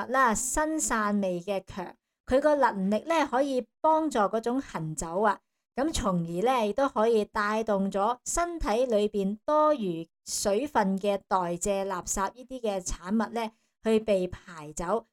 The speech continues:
從而減少呢啲嘅水氣啊、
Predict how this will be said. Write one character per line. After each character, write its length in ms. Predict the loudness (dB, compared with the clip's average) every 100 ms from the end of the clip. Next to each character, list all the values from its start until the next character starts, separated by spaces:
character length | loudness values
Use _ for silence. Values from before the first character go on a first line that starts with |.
| _
從 180 | 0 2
而 200 | 2 0
減 320 | -4 -4 -4
少 200 | 0 2
呢 180 | 0 -2
啲 140 | -6 -2
嘅 280 | 0 0
水 360 | -2 0 0 0
氣 240 | 2 2
啊、 240 | 2 0